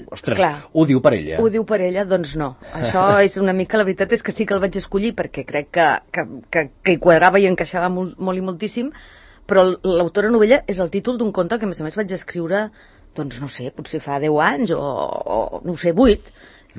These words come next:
Speaker 2: i que
Speaker 1: Mhm.
Speaker 2: mai em pensava que veuria la llum, com tots els altres.
Speaker 1: <laughs>
Speaker 2: És a dir,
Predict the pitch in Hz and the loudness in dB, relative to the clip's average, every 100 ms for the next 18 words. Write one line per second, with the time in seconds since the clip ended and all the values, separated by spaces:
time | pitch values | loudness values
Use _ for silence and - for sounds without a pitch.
0 | 185 190 190 170 175 180 175 208 190 214 | -4 2 2 2 0 -2 2 4 6 4
1 | 220 220 220 - 240 175 208 320 _ _ | 2 0 -2 0 0 2 2 0 _ _
2 | - - - 220 202 180 165 147 220 247 | -20 -10 0 4 4 4 4 4 4 2
3 | - 160 196 147 143 180 247 240 160 - | 2 4 4 2 0 2 4 6 4 4
4 | - - 214 202 190 185 | 4 4 6 4 2 -2